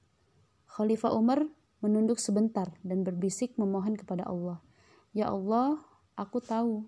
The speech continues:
bahwa ia adalah hambamu yang terbaik, maka jangan engkau belokkan firasatku ini."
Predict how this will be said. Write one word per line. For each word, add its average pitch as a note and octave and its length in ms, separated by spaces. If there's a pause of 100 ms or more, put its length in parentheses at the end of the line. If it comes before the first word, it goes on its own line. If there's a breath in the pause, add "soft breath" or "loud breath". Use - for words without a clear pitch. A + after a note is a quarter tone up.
(140)
bahwa F#3+ 320
ia G#3 260
adalah G#3 400
hambamu G#3 460
yang G#3+ 160
terbaik, F3+ 480 (480 soft breath)
maka G#3 240
jangan G#3 320
engkau G#3 240
belokkan G3 560
firasatku G3+ 640
ini." F3+ 400